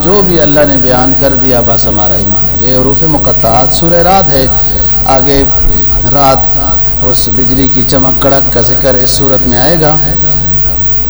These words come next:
تو اسی نسبت سے صورت کا نام رعد ہے۔ فرمایا تلک آیات الکتاب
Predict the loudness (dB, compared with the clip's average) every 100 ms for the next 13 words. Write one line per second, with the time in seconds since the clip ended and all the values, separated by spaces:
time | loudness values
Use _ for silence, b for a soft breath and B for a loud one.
0 | -6 -4 -2 0 2 2 2 2 2 2
1 | 2 2 2 2 0 0 0 0 0 0
2 | 0 0 -2 -4 -4 -4 -4 -4 -4 -4
3 | -4 -4 -2 2 4 4 4 2 4 4
4 | 4 2 2 2 0 2 2